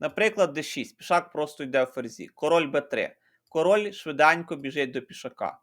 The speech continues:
але він не встигне. Д сім, один хід до ферзя. Король С чотири.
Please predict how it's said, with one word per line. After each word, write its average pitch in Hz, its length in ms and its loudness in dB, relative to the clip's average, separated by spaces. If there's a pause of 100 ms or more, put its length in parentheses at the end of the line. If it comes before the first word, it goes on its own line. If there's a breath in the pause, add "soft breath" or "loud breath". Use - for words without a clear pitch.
але 165 320 2
він 151 160 -6
не 143 80 -10
встигне. - 460 -8 (720 soft breath)
Д 156 200 0
сім, - 380 -8 (220)
один 160 420 2
хід 165 260 -4
до 139 100 -2
ферзя. 123 500 -4 (440)
Король 170 360 6
С 160 180 0
чотири. - 500 -6